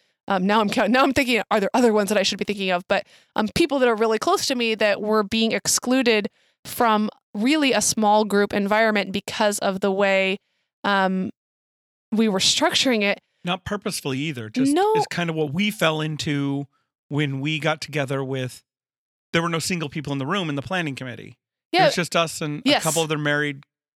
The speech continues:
Speaker 2: couples kind of being like, "What do we want? What should we do?"
Speaker 1: Yeah, but you're saying that, but Alex was around at that time.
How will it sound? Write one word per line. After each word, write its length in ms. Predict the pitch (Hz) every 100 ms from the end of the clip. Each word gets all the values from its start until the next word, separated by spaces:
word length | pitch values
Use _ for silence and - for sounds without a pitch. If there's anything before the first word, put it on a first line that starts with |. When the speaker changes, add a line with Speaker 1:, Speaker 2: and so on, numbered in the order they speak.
| _
Speaker 2:
couples 560 | - 185 135 147 175 - _ _ _ _
kind 180 | - 165
of 60 | 151
being 140 | 156
like, 100 | 151
"What 300 | 143 175 -
do 120 | 160 151
we 160 | 170
want? 280 | 160 156 160
What 180 | 156 -
should 200 | - 139
we 120 | 143
do?" 320 | 135 175 139
Speaker 1:
Yeah, 120 | 254 254
but 140 | 262
you're 120 | 247
saying 280 | 247 247 277
that, 80 | 262
but 120 | -
Alex 300 | 214 247 -
was 100 | 269
around 440 | 240 202 196 233 -
at 80 | -
that 140 | 180
time. 460 | - 214 - - 202